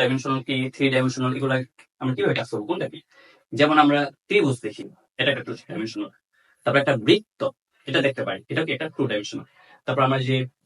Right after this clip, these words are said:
একটা বোর্ড, এটা just দেখতেছি একটা অংশ, এটা কি একটা টু ডাইমেনশনাল। তাহলে টু ডাইমেনশনাল কি কি? যদি আঁকি, টু ডাইমেনশনাল, টু ডাইমেনশনাল যেমন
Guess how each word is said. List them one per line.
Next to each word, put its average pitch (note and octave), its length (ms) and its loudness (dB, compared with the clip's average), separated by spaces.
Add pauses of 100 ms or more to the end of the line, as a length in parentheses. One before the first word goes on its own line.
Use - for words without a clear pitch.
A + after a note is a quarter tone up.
(120)
একটা D#3+ 140 0 (100)
বোর্ড, G2+ 200 -6 (260)
এটা A#2+ 160 -4
just B2+ 200 2
দেখতেছি A#2+ 380 -4
একটা A2+ 180 -4
অংশ, A#2 140 -6 (220)
এটা C#3 140 0
কি - 100 -4
একটা G#3+ 120 -2 (560)
টু A#3 140 -2
ডাইমেনশনাল। A2+ 420 -2 (360)
তাহলে C#3+ 240 2
টু F#3 140 -4
ডাইমেনশনাল E3+ 480 2
কি E3 140 0
কি? F3 80 -2 (1600)
যদি C3 220 0
আঁকি, D3+ 160 -2 (640)
টু C#3+ 120 0 (320)
ডাইমেনশনাল, G#2+ 500 -4 (1500)
টু E3 140 -2
ডাইমেনশনাল B2+ 380 0
যেমন D3+ 160 2